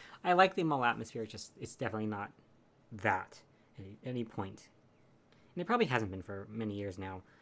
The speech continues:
But in any case, after we get to that little mall intro sequence, we are in the sort of, like, security booth at the mall. Um, there's some guy there, just one dude manning the machines and everything.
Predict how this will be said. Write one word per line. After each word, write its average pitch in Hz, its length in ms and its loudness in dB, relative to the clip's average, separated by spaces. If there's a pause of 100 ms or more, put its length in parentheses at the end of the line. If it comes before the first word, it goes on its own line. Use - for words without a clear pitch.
(160)
But 185 120 2
in 185 40 2
any 175 220 4
case, 113 460 4 (380)
after 160 160 -8
we 151 60 -2
get 147 120 -8
to - 80 -10
that 151 140 2
little 143 200 2
mall 123 380 8
intro 113 360 2
sequence, 104 720 -4 (340)
we 120 380 2
are 107 640 4
in 120 240 -2
the 113 160 2
sort - 180 -6
of, 104 80 -4
like, 104 140 -6
security 135 580 0
booth 127 420 2
at 120 360 0
the 110 400 -2 (320)
mall. 120 840 4
Um, 98 640 -8 (400)
there's 113 140 -10
some 107 160 -4
guy 131 340 4
there, 127 440 2
just 120 220 -8
one 135 180 -2
dude 120 260 0
manning 113 420 -2
the 113 160 -4
machines 110 480 -4
and 101 80 -6
everything. 101 500 -8